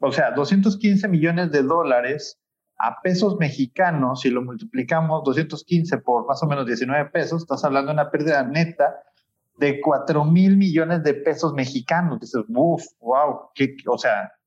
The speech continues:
pues Volaris lo está haciendo bastante mal. Y seguimos leyendo, y luego dice que tuvo una utilidad neta de cuarenta y cinco millones de dólares. Bueno, si tuvo una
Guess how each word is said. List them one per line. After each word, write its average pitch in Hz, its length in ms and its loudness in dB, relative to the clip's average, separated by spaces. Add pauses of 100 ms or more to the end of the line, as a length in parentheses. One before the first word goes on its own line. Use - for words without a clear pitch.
(180)
pues 127 160 0
Volaris 113 400 0
lo 127 80 -2
está - 160 -6
haciendo 127 260 0
bastante 110 560 -2
mal. 135 420 -2 (640)
Y 147 100 2
seguimos 214 480 4
leyendo, 196 600 4
y 151 60 2
luego 170 240 2
dice 180 280 0
que 151 140 -2
tuvo 180 260 0
una 208 320 2
utilidad 147 640 2
neta 175 320 2
de 156 140 0
cuarenta 131 300 0
y 127 60 2
cinco 156 300 0
millones 143 400 0
de 151 100 -2
dólares. 160 440 2
Bueno, 151 240 -2
si - 160 -14
tuvo 151 140 -2
una 196 220 2